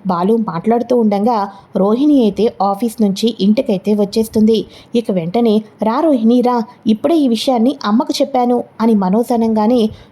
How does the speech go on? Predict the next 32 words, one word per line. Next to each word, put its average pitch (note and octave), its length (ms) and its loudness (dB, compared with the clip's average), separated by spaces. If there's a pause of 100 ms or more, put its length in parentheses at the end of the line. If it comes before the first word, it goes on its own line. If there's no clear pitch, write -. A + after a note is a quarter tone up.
"సారీ G#3+ 560 -2
ఆంటీ, B3 420 2 (280)
ఈ B3 160 2
విషయం C4 420 0
నేను B3 200 2
ఫస్ట్ A#3+ 380 -6
మీకే A3+ 420 2
చెప్దాం B3 300 0
అనుకున్నాను, G#3+ 580 0 (340)
కానీ G#3+ 400 0
ఈ C4 60 4
లోపల A#3+ 300 2
మనోజ్కి A#3 500 0
తెలియటంతోటి A#3 840 0 (300)
వచ్చి C#4+ 240 -2
మీకు D#4+ 240 0 (120)
చెప్పేశాడు. A3+ 600 -2 (240)
అయినా G3 280 0
మీరు A3 280 0
కూడా C4 400 0 (220)
సర్ప్రైజ్గా C4 640 -2
ఫీల్ C#4 240 2
అవుతారు C4+ 280 0
కదా B3+ 220 0
ఆంటీ. A#3+ 380 0 (240)
ఇక A#3 140 -2
నుంచి C#4 340 2
మన B3 180 2
కంపెనీకి A3+ 720 0 (300)
కస్టమర్స్ C#4+ 560 -4
వాకింగ్స్ G3+ 480 -2
పెరుగుతాయి, A#3 640 0